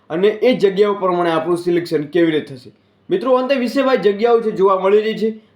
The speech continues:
તમામ ઉમેદવારો એક માર-, એક વાટે આ વીડિયો છે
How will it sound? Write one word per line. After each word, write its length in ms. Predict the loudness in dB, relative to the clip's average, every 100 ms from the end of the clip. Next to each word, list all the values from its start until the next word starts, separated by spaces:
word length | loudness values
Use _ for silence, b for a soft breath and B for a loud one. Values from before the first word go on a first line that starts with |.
| B
તમામ 400 | -2 0 0 -2
ઉમેદવારો 460 | -2 -2 0 2 2
એક 180 | 0
માર-, 420 | -4 -2 -2 -2 -6
એક 140 | -4
વાટે 360 | -2 0 -2 -2
આ 120 | -4
વીડિયો 400 | -2 -2 2 0
છે 200 | 0